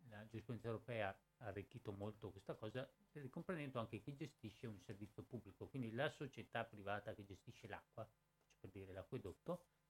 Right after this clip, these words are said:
deve fornire le informazioni ambientali che le vengono richieste. Perché? Perché rientra in una clausola che hanno aggiunto, che è la pubblica amministrazione o chi detiene per conto di essa le informazioni.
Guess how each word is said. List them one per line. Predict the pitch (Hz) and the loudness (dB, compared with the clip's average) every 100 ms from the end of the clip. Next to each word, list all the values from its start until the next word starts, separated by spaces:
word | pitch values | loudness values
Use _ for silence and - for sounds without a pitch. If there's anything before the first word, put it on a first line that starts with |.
| _ - _ | _ -20 _
deve | - 165 220 185 | 6 8 8 6
fornire | - 110 117 104 | 4 4 4 4
le | 101 | 2
informazioni | 90 95 98 - 113 | 0 -4 -4 -2 -4
ambientali | 95 95 90 101 95 | -2 -4 2 2 2
che | 87 | -2
le | 104 | -4
vengono | 92 95 95 | -2 -6 -6
richieste. | 92 90 - 87 - - _ _ _ - _ _ _ _ _ _ _ _ | -8 -6 -6 -6 -10 -20 _ _ _ -20 _ _ _ _ _ _ _ _
Perché? | 185 - 107 | 4 8 6
Perché | 92 135 160 | 6 4 4
rientra | 170 117 120 180 160 | 6 6 8 6 6
in | 113 | 6
una | 123 | 4
clausola | 131 104 107 101 92 | 8 10 10 8 6
che | |
hanno | 101 127 | 4 4
aggiunto, | 127 110 135 151 | 4 2 4 4
che | - 104 | 6 2
è | - | 0
la | 135 110 | 4 6
pubblica | - 156 123 110 | 6 0 2 2
amministrazione | 107 131 98 - 127 156 233 | 4 2 2 2 4 4 4
o | - 202 - | 6 4 6
chi | - 202 | 6 8
detiene | 127 123 - 165 139 113 | 10 8 8 6 8 6
per | 135 107 | 4 2
conto | - 117 104 120 | 4 2 4 0
di | 165 110 | 2 2
essa | 90 - 113 113 | 0 -2 -2 0
le | 101 110 | -2 -2
informazioni. | 120 101 104 101 95 - 95 98 101 | -4 -4 -2 -2 -2 -2 -2 -2 -4